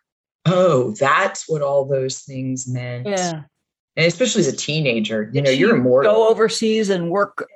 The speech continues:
Speaker 2: She was on the active side of things, or she was
Speaker 1: Yeah.
Speaker 2: sort of in the back home in the analyst side of things?
Speaker 1: Yep, she was, uh, both an analyst. Uh, she was a logistics planner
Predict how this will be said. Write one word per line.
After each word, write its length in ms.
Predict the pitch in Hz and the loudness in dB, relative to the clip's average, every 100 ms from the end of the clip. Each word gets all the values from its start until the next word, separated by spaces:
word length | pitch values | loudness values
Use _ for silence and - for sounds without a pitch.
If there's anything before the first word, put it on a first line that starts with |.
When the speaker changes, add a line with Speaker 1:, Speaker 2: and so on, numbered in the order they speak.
| - 175 | -10 -8
Speaker 2:
She 140 | 208 | -4
was 160 | 190 185 | -2 0
on 100 | 180 | 0
the 140 | 170 | -2
active 320 | 170 - 208 | -2 -4 -8
side 220 | 220 214 | 0 2
of 60 | 220 | 2
things, 240 | 226 226 | 2 -2
or 60 | 185 | -2
she 160 | - 175 | -4 -2
was 340 | 165 160 - - | 0 -2 -6 -2
Speaker 1:
Yeah. 240 | 165 - | -2 -2
Speaker 2:
sort 120 | 175 | -4
of 80 | 175 | 0
in 120 | 160 | 0
the 300 | 156 147 139 _ _ _ | 2 0 -2 _ _ _
back 180 | 185 180 | -4 -2
home 180 | - 175 | -2 -2
in 60 | 156 | 0
the 60 | 156 | -2
analyst 560 | 185 185 170 156 - | 0 0 0 -2 -2
side 260 | - 151 139 | -4 -2 -2
of 80 | 131 | -4
things? 400 | - - 139 - _ _ _ - | -8 -8 -12 -16 _ _ _ -4
Speaker 1:
Yep, 240 | 160 147 - | 0 0 0
she 200 | 202 196 | 0 2
was, 380 | 190 175 160 | 4 4 2
uh, 140 | - 156 | -4 -6
both 360 | 151 170 202 | 2 2 2
an 120 | 196 170 | -2 -8
analyst. 840 | 147 139 143 143 139 - - - - | -12 -12 -8 -4 -4 -6 -12 -14 -6
Uh, 220 | 131 127 | -2 -2
she 180 | 127 147 | -2 -4
was 200 | 143 135 | -4 -2
a 140 | 131 | -2
logistics 520 | 127 135 135 - 139 | 0 -2 -4 -8 -10
planner 580 | - 139 123 123 127 127 | -12 -12 -12 -10 -10 -10